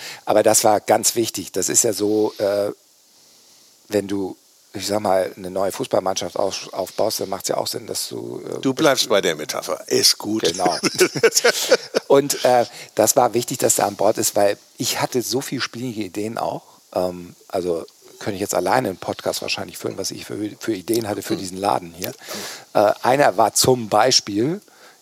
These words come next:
Speaker 1: mittendrin hier einen langen Tresen und einen langen Küchentresen hintereinander zu bringen und das also alles von mitten im Raum rausgeht.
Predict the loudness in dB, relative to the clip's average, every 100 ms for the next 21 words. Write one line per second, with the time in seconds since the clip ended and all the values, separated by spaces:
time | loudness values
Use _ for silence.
0 | _ _ -2 -2 -2 -6 -4 -4 -4 -8
1 | 0 2 0 -2 0 0 -2 -12 _ -6
2 | -2 0 0 -2 -6 -4 -4 -4 -8 -8
3 | -8 -4 -4 -2 -4 -6 -6 -8 -12 -10
4 | -8 -8 -8 -10 -8 -4 -4 -2 -4 -6
5 | -6 -8 -6 -4 -4 -2 -2 -2 0 0
6 | 0 -2 -4 -6 -8 -8 -10 -6 -6 -4
7 | -6 -6 -10